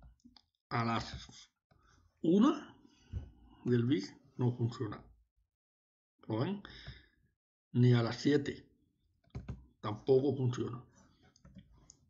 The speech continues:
Ni a las ocho no funciona. Ahora viene el jueves. A la una y el bit funciona otros diez segundos.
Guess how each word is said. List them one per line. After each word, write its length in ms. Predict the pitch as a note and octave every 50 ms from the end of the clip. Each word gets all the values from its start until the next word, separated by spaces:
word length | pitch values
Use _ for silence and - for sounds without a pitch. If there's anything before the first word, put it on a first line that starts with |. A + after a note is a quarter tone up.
| - - _ - _ _ _ _ _ _ _ _ _ _ - - - _ _ _ _ _ _ _ - - - -
Ni 140 | C3 B2
a 80 | B2 B2
las 140 | A#2+ A#2+ B2
ocho 420 | C#3 D3 B2 - - - - - - - _ _ _ - - - - - _ - -
no 160 | C3 C#3 B2
funciona. 480 | - C#3+ B2+ B2 - - G2+ F2+ F2+ - -
Ahora 260 | B2+ D3 E3 F3+ G3
viene 220 | F#3 E3+ E3+ F3 E3+
el 60 | D3+
jueves. 400 | A#2 A#2+ C3 A2 G2+ F3 B2 - - - - - _ _ _ _ _ _ _ _ - - - - - _ _ _ _ _ _ - - - _ _ _ _ _ _ _ _ _ _ _ _ _ _ _ - - - - - _ _ _ _ _ _ _ _ _ _ _ _ _ _ _ _ _ _ _ _ _ _ -
A 120 | - G#2+ A2
la 100 | G#2+ A2+
una 440 | C3 F3 A3+ C#4+ D#4 D#4 - - - - _ _ _ _ _ - - - - - - - _ _ _ _ _ _ _ _ _ _ _ _ _ - _ _ _ _ _ _ _ _ _ _ _ - _ - - - - - - - - - _ _ -
y 80 | - B2
el 120 | B2+ B2+
bit 180 | B2+ D3 E3+ D3
funciona 440 | - F#3 F3+ C3 - D3+ D3+ C#3+ C#3+
otros 180 | C#3+ C#3+ C3+
diez 160 | B2 C#3+ B2+ B2
segundos. 440 | C3 B2 B2 B2 - - - -